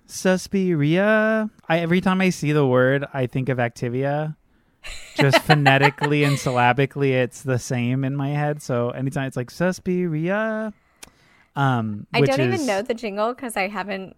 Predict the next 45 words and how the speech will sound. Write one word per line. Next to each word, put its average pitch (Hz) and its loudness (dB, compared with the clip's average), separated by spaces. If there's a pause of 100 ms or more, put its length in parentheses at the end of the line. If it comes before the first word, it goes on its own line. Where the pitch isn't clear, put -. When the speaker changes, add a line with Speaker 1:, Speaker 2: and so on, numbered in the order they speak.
Speaker 1:
<laughs> - -20
Speaker 2:
watched 170 -2 (140)
Speaker 1:
It's, 160 -6
Speaker 2:
commercials 247 -4
Speaker 1:
I, 160 -2 (280)
it's, 196 0
Speaker 2:
so 247 0
long. 262 0
Speaker 1:
it's 294 2
Speaker 2:
That's 185 -4
so 175 -2
Speaker 1:
literally 190 4
Speaker 2:
bougie - 2
of 170 -4
me 208 -6
to 208 -8
Speaker 1:
f-, 214 -12
it's 214 2
Speaker 2:
say. 185 -10
Speaker 1:
from 185 4
so 170 4
long 151 2
ago, 120 -2
too. 110 -2
Activia 156 2
was, 147 2
like, 135 0
Speaker 2:
<laughs> - -20
Speaker 1:
it - -14
was 165 -2
from, 175 -2
like, 180 2
two 185 -2
thousand 165 0
six, - -4
two 151 -4
thousand 135 0
seven 120 -4
Activia 117 -8
commercial. 107 -10
Activia. 202 -4 (600)
Um, 113 -2
anyways, 104 -6
yes, 117 -10 (160)
that's 135 -2